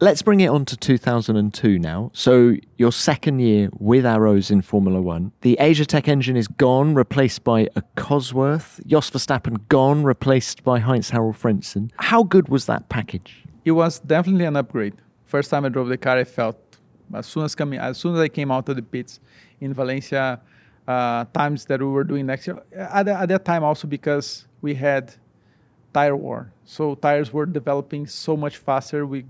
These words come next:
Speaker 2: times improving so much faster from race to race. So, um,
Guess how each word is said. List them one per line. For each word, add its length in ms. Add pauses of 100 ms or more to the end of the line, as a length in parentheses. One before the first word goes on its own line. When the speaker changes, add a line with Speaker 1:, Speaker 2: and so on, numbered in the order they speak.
Speaker 2:
times 300
improving 440
so 180
much 200
faster 340
from 160
race 240
to 100
race. 320 (520)
So, 380
um, 500